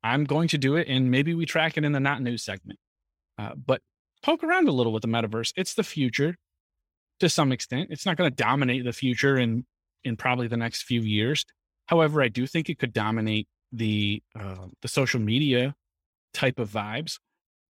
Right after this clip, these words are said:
where social media in some ways does dominate the things we do. Um, for better or for worse isn't the point, but it does dominate. And so in that way, I would say learn a little bit about the metaverse early on.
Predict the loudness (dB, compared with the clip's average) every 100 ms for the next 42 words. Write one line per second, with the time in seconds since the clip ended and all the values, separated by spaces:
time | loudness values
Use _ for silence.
0 | _ _ _ _ -4 2 4 4 2 2
1 | 4 2 4 2 2 0 -2 -2 0 2
2 | 0 2 2 2 0 2 2 2 0 -4
3 | _ _ _ -6 -4 0 0 2 0 2
4 | 0 -2 -12 _ _ _ _ _ _ _
5 | _ _ -4 -2 -2 0 2 4 4 2
6 | -2 0 0 0 -2 -4 -4 0 2 2
7 | 0 2 2 2 2 0 2 0 -2 -4
8 | -4 -2 0 2 2 2 2 0 0 2
9 | -2 -8 _ _ -4 -2 0 2 2 2
10 | 2 0 0 2 0 0 0 0 -2 -4
11 | -4 -2 0 2 0 0 -4